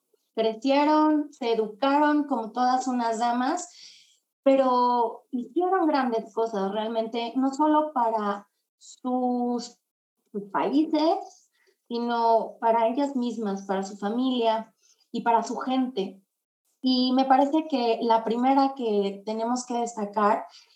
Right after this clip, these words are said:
es la gran Leonor de Aquitania, una mujer nacida en mil cien, en el año mil ciento veintidós. Fue una noble, una noble medieval, eh, francesa, miembro de la Casa de Poitiers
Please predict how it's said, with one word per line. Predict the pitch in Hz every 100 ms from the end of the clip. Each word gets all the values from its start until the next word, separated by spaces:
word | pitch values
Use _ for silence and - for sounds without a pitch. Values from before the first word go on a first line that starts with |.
| _
es | 220 233
la | 247 226
gran | 226 226 226
Leonor | 220 202 208 214 214
de | 220
Aquitania, | 190 - - - 190 190 185 247 302 _ _ _ _ _
una | 240 247 247
mujer | 220 - 233 240
nacida | 226 220 240 240 254 254
en | 214 214
mil | 233 233
cien, | - 226 226 226 220 214 202 202
en | 196
el | 214 233 -
año | 240 269
mil | 269 254
ciento | 247 220 220
veintidós. | 202 190 185 202 233 240 - - _ _ _ _ _
Fue | 254 262 277
una | 277 269 262
noble, | 262 262 269 269 269 269
una | 262 330 330
noble | 294 277 277
medieval, | 294 233 190 185 202 214 226 -
eh, | 208 190 185 185
francesa, | 196 190 - 262 262 262 254 330 - _ _
miembro | 240 262 277 277 302
de | 240
la | 196 196
Casa | 226 233 214
de | 185
Poitiers | - - - 254 262 339 - -